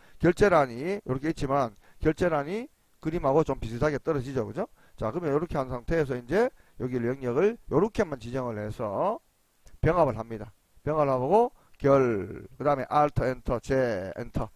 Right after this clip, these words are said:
이렇게 하면은 결제라는 글자가 들어가죠. 그리고 이제 거기 그림에 있는 것처럼 이제 담당,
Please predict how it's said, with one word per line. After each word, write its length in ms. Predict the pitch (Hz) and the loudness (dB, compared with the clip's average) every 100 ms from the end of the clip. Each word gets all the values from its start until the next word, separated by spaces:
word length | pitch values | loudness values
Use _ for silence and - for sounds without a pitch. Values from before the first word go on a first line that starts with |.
| _ - | _ -10
이렇게 200 | 151 139 | -2 -2
하면은 320 | 131 180 208 - - | 0 -4 -6 -18 -2
결제라는 460 | 226 185 170 143 | 2 4 4 2
글자가 260 | 123 139 147 | -2 0 0
들어가죠. 480 | - 143 151 151 165 _ - - | 4 2 2 -2 -4 _ -20 -6
그리고 240 | 240 220 | 2 4
이제 440 | 170 147 135 170 170 - | 4 4 4 2 -2 -8
거기 160 | - 165 | -2 -2
그림에 280 | 151 165 156 | 0 0 0
있는 120 | 139 | -2
것처럼 320 | 120 123 117 | -4 -4 -4
이제 120 | 113 | -4
담당, 880 | 120 117 120 113 117 135 113 92 82 | -2 -2 -4 -2 0 2 0 -6 -10